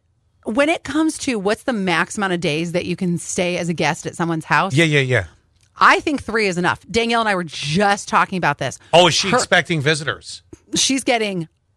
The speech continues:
Speaker 1: her in-laws, her brother and his whole family.
Speaker 2: Oh, my God. Thank God they bought a big house.
Speaker 1: I know. Her in-laws are coming in today and staying till Sunday. I said, "Uh-uh, no, no, no.
Speaker 2: Well,
Speaker 1: That's too
Speaker 2: wh-
Speaker 1: long."
Speaker 2: what time, though? I mean, if it's late.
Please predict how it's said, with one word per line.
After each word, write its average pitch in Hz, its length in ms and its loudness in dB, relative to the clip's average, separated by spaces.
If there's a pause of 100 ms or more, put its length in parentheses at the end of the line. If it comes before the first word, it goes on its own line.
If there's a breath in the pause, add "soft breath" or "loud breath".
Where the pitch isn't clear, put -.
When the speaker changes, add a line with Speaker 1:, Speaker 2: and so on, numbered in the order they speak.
(140)
Speaker 1:
her 185 240 -2
in-laws, 185 640 0 (680)
her 208 160 -2
brother 220 360 2
and 190 120 -2
his 240 240 -2
whole 277 220 0
family. 165 460 -2
Speaker 2:
Oh, 185 200 6
my 135 200 -2
God. 120 300 0
Thank 254 200 4
God 240 160 6
they 190 160 2
bought 165 220 2
a 127 40 -2
big 156 200 -2
house. 143 420 -2
Speaker 1:
I 196 160 2
know. 185 320 0 (760)
Her 320 440 0
in-laws 202 680 0
are 214 100 0
coming 247 360 -4
in 226 180 -2
today 185 640 0 (180)
and 202 160 -2
staying 202 360 -2
till 190 200 -4
Sunday. 160 400 -2
I 165 60 -2
said, 151 240 -6
"Uh-uh, 180 360 -2
no, 165 200 -4
no, 175 220 -4
no. 156 400 -4
Speaker 2:
Well, 285 320 0
Speaker 1:
That's 220 480 0
too 202 140 -2
Speaker 2:
wh- 180 80 -2
Speaker 1:
long." 175 260 0
Speaker 2:
what 254 180 2
time, 180 540 0
though? 104 220 0
I 117 100 2
mean, 170 140 0
if 170 100 -2
it's 175 160 -4
late. 165 580 -6